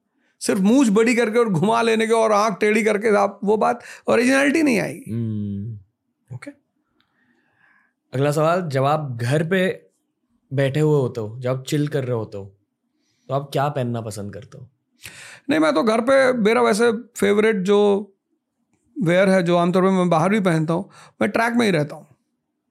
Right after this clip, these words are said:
Speaker 2: Athleisure, जो
Speaker 1: हाँ,
Speaker 2: ट्रैक पैंट्स।
Speaker 1: बिल्कुल।
Speaker 2: ओके, क्यों पर? कंफर्ट?
Speaker 1: कंफर्ट।
Speaker 2: ओके, ठीक है।
Speaker 1: मैं तो पार्टीज में, शादी में चला जाता हूँ पहन के।
Speaker 2: <laughs>
Speaker 1: Adidas मेरा वो है, तो शादी वगैरह में चला जाता हूँ।
Speaker 2: बढ़िया, ओके।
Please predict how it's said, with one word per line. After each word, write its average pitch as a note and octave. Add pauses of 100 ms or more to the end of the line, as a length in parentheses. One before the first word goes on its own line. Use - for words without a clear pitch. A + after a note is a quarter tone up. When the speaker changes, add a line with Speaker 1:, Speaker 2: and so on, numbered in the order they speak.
(200)
Speaker 2:
Athleisure, B2
जो -
Speaker 1:
हाँ, E3+
Speaker 2:
ट्रैक A2+
पैंट्स। A2
Speaker 1:
बिल्कुल। F3+
Speaker 2:
ओके, E3 (420)
क्यों G#3+
पर? F#3
कंफर्ट? C3
Speaker 1:
कंफर्ट। G#3+ (200)
Speaker 2:
ओके, - (520)
ठीक B2
है। - (560)
Speaker 1:
मैं A#3
तो D#4+
पार्टीज D4
में, D#4
शादी A#3+
में C#4+
चला A#3+
जाता G#3+
हूँ A3
पहन G#3
के। D4+ (460)
Speaker 2:
<laughs> C3+
Speaker 1:
Adidas A3+
मेरा A3+
वो A3
है, F#3+ (240)
तो A3
शादी G#3
वगैरह G3
में G3+
चला E3+
जाता F3+ (100)
हूँ। A2+
Speaker 2:
बढ़िया, G#2 (180)
ओके। G#2+